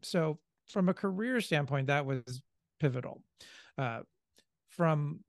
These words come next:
a personal favorite would probably be not too long after that, we did Kingdom of Cute, where we got to do all the, like, cute versions of, like, ride vehicles and Space Mountain and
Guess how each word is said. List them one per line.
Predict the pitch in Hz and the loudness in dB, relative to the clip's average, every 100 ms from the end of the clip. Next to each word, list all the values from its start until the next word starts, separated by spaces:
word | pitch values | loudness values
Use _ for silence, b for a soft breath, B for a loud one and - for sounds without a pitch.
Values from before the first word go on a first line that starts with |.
| 269 175 180 | -6 -4 -2
a | - | -4
personal | - 175 - 170 143 - | 4 4 6 2 2 -2
favorite | 147 139 - | -2 0 -4
would | 156 | -4
probably | 160 143 143 143 | 0 0 0 -2
be | |
not | 147 147 | -2 -2
too | - | -2
long | 147 143 | -2 0
after | 139 135 - | -2 -4 -4
that, | 139 147 | -6 -4
we | 139 | -4
did | 143 135 | -4 -6
Kingdom | - 147 151 139 | -4 -2 -2 -4
of | 131 | -10
Cute, | - 165 165 175 b b b _ | 0 2 2 -2 b b b _
where | 151 | -2
we | 139 | -2
got | 139 135 | -2 -2
to | |
do | 131 143 135 | -4 -4 -2
all | 131 131 | -2 -4
the, | 139 147 | -6 -8
like, | 170 165 160 - | -6 -8 -8 -8
cute | - 156 | -4 -4
versions | 160 147 139 135 135 | -2 -2 -2 -4 -6
of, | 135 | -8
like, | 139 151 - _ _ - | -8 -10 -14 _ _ 0
ride | 175 185 196 | 4 4 4
vehicles | 170 208 196 196 185 180 175 143 | 2 0 2 2 2 2 0 -2
and | 135 139 | -8 -8
Space | - 175 - | -2 -2 2
Mountain | 170 170 160 165 160 | 2 2 0 2 2
and | 135 131 120 | 2 0 -2